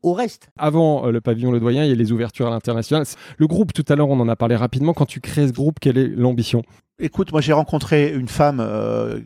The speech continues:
Speaker 3: qui était, euh, qui travaillait chez Ducasse à l'époque, qui est venue me démarcher en me disant, « Écoutez, moi je voudrais développer, je suis une développeuse, est-ce que ça vous intéresse ? »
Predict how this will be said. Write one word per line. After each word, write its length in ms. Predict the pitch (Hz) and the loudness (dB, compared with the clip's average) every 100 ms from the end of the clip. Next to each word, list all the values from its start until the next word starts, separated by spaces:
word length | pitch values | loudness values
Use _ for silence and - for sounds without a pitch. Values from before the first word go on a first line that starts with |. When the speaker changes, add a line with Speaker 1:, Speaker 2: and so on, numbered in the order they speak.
| - | -10
Speaker 3:
qui 100 | 131 | -8
était, 260 | - 131 117 | 0 2 2
euh, 320 | 110 110 104 | 0 -2 -6
qui 160 | - | -8
travaillait 240 | - 143 139 | -2 2 2
chez 140 | - | 0
Ducasse 380 | 110 113 131 - | -6 0 0 2
à 40 | |
l'époque, 260 | 113 - - | 0 2 0
qui 80 | 139 | 0
est 40 | |
venue 140 | 113 123 | -4 -2
me 60 | |
démarcher 540 | 120 113 107 - 147 160 | 0 2 0 2 2 2
en 60 | |
me 40 | 123 | 2
disant, « 180 | 113 113 | 0 0
Écoutez, 360 | - - 131 | -2 -2 -2
moi 240 | 123 120 120 | -2 -4 -4
je 80 | |
voudrais 220 | - 110 113 | -2 0 2
développer, 560 | 113 113 107 135 143 | 2 0 2 2 2
je 60 | - | 0
suis 60 | 120 | -8
une 40 | |
développeuse, 600 | 107 107 101 127 139 143 | -8 -8 -8 0 2 2
est-ce 120 | 123 | -2
que 60 | - | -4
ça 140 | - | -2
vous 120 | 110 104 | 0 0
intéresse ? » 440 | 98 98 110 | 2 4 2